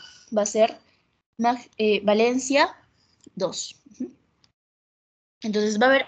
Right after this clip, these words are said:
átomos que pueden presentar, eh, más de dos valencias, hay átomos que solo presentan una, átomos que solo presentan dos.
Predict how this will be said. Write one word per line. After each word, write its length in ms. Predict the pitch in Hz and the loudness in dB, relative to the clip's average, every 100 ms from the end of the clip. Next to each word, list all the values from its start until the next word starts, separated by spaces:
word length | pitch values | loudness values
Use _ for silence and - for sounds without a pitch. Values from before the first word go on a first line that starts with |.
| - | 0
átomos 560 | 262 247 233 214 294 - - - - - | 0 2 -4 -4 -8 -16 -20 -20 -20 -14
que 160 | - 208 | -6 -6
pueden 360 | - 214 220 | -2 0 0
presentar, 580 | 214 208 202 196 196 196 | -4 -10 -8 -2 -2 -2
eh, 240 | 202 196 196 | -2 -2 -2
más 420 | 202 269 339 - | 2 4 2 0
de 120 | 208 | -8
dos 220 | 202 208 | -6 -6
valencias, 720 | 220 214 220 233 254 320 403 247 | -6 -4 -6 -8 -8 -8 -8 -8
hay 80 | |
átomos 340 | 208 214 208 214 | -8 -6 -10 -10
que 120 | 196 | -14
solo 280 | - 196 196 | -14 -10 -10
presentan 460 | 202 202 196 196 | -12 -14 -12 -8
una, 440 | 233 277 285 262 240 | -4 0 0 2 0
átomos 300 | 226 202 214 | 0 -6 -6
que 60 | |
solo 220 | - 202 202 | -10 -8 -8
presentan 380 | 214 214 214 | -10 -4 2
dos. 240 | 254 370 | 2 0